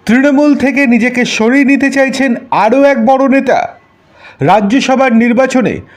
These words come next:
মনোনয়ন না পাওয়ায় সাংসদ পদ খোয়াতে হয়েছে। আশা ছিল লোকসভা নির্বাচনে হয়তো দল তাকে টিকিট দেবে,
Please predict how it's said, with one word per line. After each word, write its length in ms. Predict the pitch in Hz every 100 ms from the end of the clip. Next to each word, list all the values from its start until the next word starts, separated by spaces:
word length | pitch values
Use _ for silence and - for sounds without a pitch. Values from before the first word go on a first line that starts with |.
| - 143
মনোনয়ন 680 | 170 233 277 269 277 262
না 220 | 196 220 247
পাওয়ায় 360 | 247 254 254
সাংসদ 520 | 247 220 208 202 247 240
পদ 140 | 240 240
খোয়াতে 440 | - 233 226 233
হয়েছে। 460 | 202 196 - 117 - - _ _ - -
আশা 300 | 160 180 254
ছিল 340 | 247 247 151 82 - _ -
লোকসভা 520 | 170 240 - 269 262
নির্বাচনে 560 | 262 262 254 247 254 240
হয়তো 460 | - 185 214 247
দল 220 | 208 226
তাকে 260 | 233 226 233
টিকিট 300 | 240 226 233
দেবে, 400 | 190 233 135